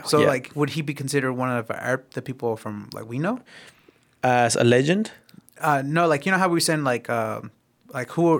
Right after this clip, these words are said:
Speaker 2: who are we seeing right now, like, co-, on the come up right now?
Speaker 1: Yeah.
Speaker 2: You know how, like, we
Speaker 1: Oh,
Speaker 2: said
Speaker 1: yeah,
Speaker 2: Elon
Speaker 1: he would be
Speaker 2: Musk, you know,
Speaker 1: considered.
Speaker 2: so
Speaker 1: Yeah.
Speaker 2: Canelo would be
Speaker 1: Hopefully
Speaker 2: definitely
Speaker 1: he keeps do-, doing more so he can reach that status. But th-, I mean, I'm talking about that status where only, like,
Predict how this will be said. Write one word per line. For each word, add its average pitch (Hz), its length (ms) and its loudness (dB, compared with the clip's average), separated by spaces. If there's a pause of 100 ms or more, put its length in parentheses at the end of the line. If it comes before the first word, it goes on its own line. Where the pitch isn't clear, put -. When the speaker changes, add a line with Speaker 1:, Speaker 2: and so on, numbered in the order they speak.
(140)
Speaker 2:
who 165 120 2
are 165 120 4
we 151 80 -4
seeing 143 280 -2
right 120 160 -2
now, 117 220 -4
like, 117 240 -14
co-, - 180 -2
on 139 120 -2
the 131 60 -6
come 127 240 -2
up 117 120 -6
right 117 120 -8
now? - 80 -14
Speaker 1:
Yeah. 120 280 4 (160)
Speaker 2:
You 139 60 -8
know 131 80 -2
how, 127 60 2
like, 127 120 0
we 127 100 -4
Speaker 1:
Oh, 196 60 10
Speaker 2:
said 214 80 10
Speaker 1:
yeah, 196 60 8
Speaker 2:
Elon 143 100 6
Speaker 1:
he 180 60 4
would 196 80 6
be 135 100 4
Speaker 2:
Musk, 127 100 2
you 120 60 2
know, 135 60 0
Speaker 1:
considered. 127 340 2
Speaker 2:
so - 140 -20
Speaker 1:
Yeah. 139 180 6
Speaker 2:
Canelo 131 160 0
would 117 140 -4
be 120 60 -6
Speaker 1:
Hopefully 175 380 4
Speaker 2:
definitely - 20 -
Speaker 1:
he 165 100 8
keeps 143 200 2
do-, 135 100 4 (100)
doing 131 240 4
more 123 320 4 (720)
so - 100 0
he 123 100 6
can 113 160 0
reach 117 240 2
that 120 120 2
status. 135 300 2
But 139 140 2
th-, - 120 2
I 151 40 2
mean, 151 180 4
I'm 170 140 2
talking 185 180 2
about 131 140 4
that 117 200 2
status 120 520 2
where 113 160 4
only, 127 240 4
like, 104 240 2